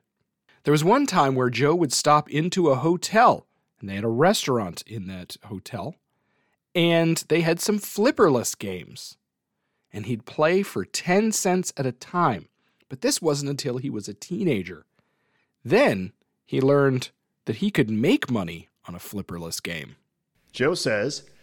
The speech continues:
Speaker 2: "I'd put one dollar in that game, which was ten games, and you would win games. Then you'd walk up to the bar and say, 'Hey, I got a hundred games up there.'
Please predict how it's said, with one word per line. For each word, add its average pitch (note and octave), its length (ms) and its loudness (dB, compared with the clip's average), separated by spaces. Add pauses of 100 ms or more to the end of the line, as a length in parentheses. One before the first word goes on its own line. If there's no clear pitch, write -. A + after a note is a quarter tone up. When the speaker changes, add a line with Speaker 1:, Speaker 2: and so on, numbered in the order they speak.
(340)
Speaker 2:
"I'd D3+ 160 0
put E3+ 160 0
one F3 180 2
dollar E3 280 4
in C#3 80 -2
that B2 180 -2
game, B2 320 0
which - 200 -6
was A#2+ 160 -6
ten C3 280 -2
games, G#2+ 420 -4 (260)
and C#3 140 0
you F3 60 2
would F3 140 2
win A#3 240 2
games. A#2 500 -4 (140)
Then D#3+ 120 0
you'd F3+ 120 -2
walk E3 240 2
up D#3+ 140 0
to D#3+ 80 -2
the C#3 100 2
bar D3+ 200 2
and C#3 80 -6
say, A#2+ 220 0
'Hey, C#3 340 0
I B2 120 -4
got B2+ 180 2
a A2+ 60 -4
hundred D#3+ 300 0
games D3 300 0
up - 140 -4
there.' F#2 320 -2